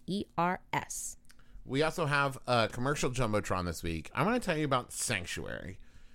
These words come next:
Speaker 2: Sanctuary is a science fiction adventure novel featuring an almost exclusively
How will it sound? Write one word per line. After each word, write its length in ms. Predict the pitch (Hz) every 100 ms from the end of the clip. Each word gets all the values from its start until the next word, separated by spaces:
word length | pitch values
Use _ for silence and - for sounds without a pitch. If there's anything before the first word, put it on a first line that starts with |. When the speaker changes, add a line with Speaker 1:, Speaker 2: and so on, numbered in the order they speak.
| -
Speaker 2:
Sanctuary 680 | - 165 165 175 165 165 120
is 140 | 104
a 60 | 101
science 400 | 135 135 147 -
fiction 260 | 127 131
adventure 380 | 113 101 101 104
novel 360 | 95 90 92 92
featuring 420 | - 104 110 98
an 80 | 98
almost 280 | 104 104 104
exclusively 920 | 87 - - 127 139 170 151 170